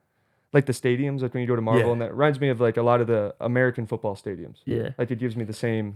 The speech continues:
Speaker 1: the same feel for
Speaker 3: 'Cause the
Speaker 1: that.
Speaker 3: one you went to in Ballarat, that's a pretty small stadium.
Speaker 1: Yeah,
Speaker 2: Yeah.
Speaker 1: yeah.
Speaker 3: Yeah.
Speaker 1: I thought that was cool, though. It's a cool atmosphere
Speaker 3: Well,
Speaker 1: out
Speaker 3: that's the
Speaker 1: there, and you
Speaker 3: biggest
Speaker 1: got
Speaker 3: one in our, in Ballarat.
Speaker 1: Yeah.
Speaker 3: 'Cause, like, where I played footy, we didn't even,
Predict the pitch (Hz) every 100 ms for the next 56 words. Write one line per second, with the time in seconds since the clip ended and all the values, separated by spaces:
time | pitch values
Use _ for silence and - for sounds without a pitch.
0 | 107 120 127 117 - 110 95 - 135 98
1 | 123 135 165 170 120 107 - 113 107 110
2 | 101 101 104 95 - 120 120 135 - 131
3 | 110 - 110 104 101 - 95 82 82 135
4 | 113 - - - _ 120 110 - - 127
5 | - 180 247 151 117 - 135 101 90 107
6 | 117 120 117 147 107 113 113 113 135 139
7 | 185 - 135 135 131 107 127 117 107 107
8 | 98 - _ 127 107 107 - _ _ 98
9 | 117 87 95 - - _ _ - 127 104
10 | 127 123 123 - 139 131 107 120 - 123
11 | 113 - 117 107 113 - _ _ - 117
12 | 127 120 113 101